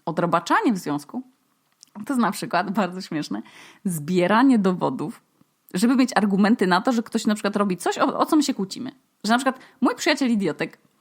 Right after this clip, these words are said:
zbierał na swoją dziewczynę dowody, że ona nie wypróżnia zmywarki. I, i, ale, y, on tak nie robił, że on na przykład nie przypominał jej o tym, on jej nie prosił, że o, wiesz co,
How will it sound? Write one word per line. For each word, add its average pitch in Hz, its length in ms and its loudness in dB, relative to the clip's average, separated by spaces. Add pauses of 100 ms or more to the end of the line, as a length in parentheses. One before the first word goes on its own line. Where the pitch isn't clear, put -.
(540)
zbierał 254 540 0
na 254 120 4
swoją 247 380 -2
dziewczynę 202 400 -4
dowody, 175 480 -4 (300)
że - 180 -4
ona 262 220 4
nie 247 140 4
wypróżnia 165 460 -4
zmywarki. 147 500 -10 (560)
I, 104 200 -8
i, - 60 -4
ale, 247 180 4
y, - 380 -6
on 254 180 2
tak - 180 -8
nie 403 60 -4
robił, 480 160 0
że 254 120 0
on 220 80 2
na 214 80 2
przykład 214 180 -4
nie 208 80 2
przypominał 185 580 0
jej - 120 -2
o 165 120 0
tym, 156 380 -2 (360)
on 277 140 4
jej 294 100 4
nie 180 120 2
prosił, 160 680 -2
że - 100 -8
o, 226 300 0
wiesz 220 160 -2
co, 220 380 -4